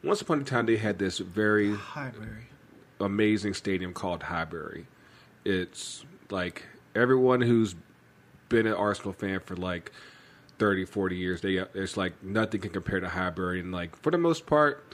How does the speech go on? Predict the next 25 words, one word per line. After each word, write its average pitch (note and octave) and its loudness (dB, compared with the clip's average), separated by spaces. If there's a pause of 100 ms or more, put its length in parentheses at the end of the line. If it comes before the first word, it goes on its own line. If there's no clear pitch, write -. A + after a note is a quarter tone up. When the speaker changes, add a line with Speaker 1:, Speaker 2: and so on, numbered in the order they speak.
(360)
Speaker 1:
the A2+ 4
Emirates C#3+ 6
Stadium, B2+ 6
like, G#2+ 4
for, F#2+ 2
for G#2+ 0
all A#2+ 6
its G#2+ 0
newness, A#2 2
it F2+ -4
doesn't, G#2+ -2
it, F#2+ -4 (200)
it's G2 -6
never G#2+ 0
quite G2 -2
matched F#2+ -4
up F#2+ -4
in F2 -6
the F2 -12
same F#2+ -6
way F#2 -4
as F2+ -8
far F2+ -6
as F2 -12
atmosphere. A2+ 0